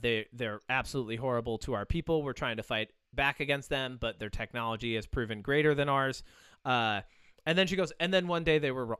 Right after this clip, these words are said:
they were gone." Right? This is basically Galadriel explaining the backdrop to The Lord of the Rings. Then we see the title of the movie, and then Timothée Chalamet wakes up out of a dream sequence, which,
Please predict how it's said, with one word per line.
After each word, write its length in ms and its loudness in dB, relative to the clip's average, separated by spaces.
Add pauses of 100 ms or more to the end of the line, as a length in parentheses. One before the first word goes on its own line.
(160)
they 140 0
were 120 -2
gone." 220 -10 (220)
Right? 280 -2
This 200 0
is 140 -2
basically 540 2
Galadriel 680 0
explaining 460 -2
the 80 -6
backdrop 440 -2
to 100 -8
The 60 -10
Lord 220 -2
of 60 -6
the 80 -6
Rings. 340 0 (400)
Then 200 6
we 120 6
see 200 0
the 100 -2
title 500 2 (600)
of 440 4
the 120 -4
movie, 400 2 (280)
and 180 4
then 260 2 (160)
Timothée 320 4
Chalamet 520 4
wakes 240 2
up 140 4
out 160 4
of 80 -4
a 60 0
dream 280 0
sequence, 460 -4
which, 140 -8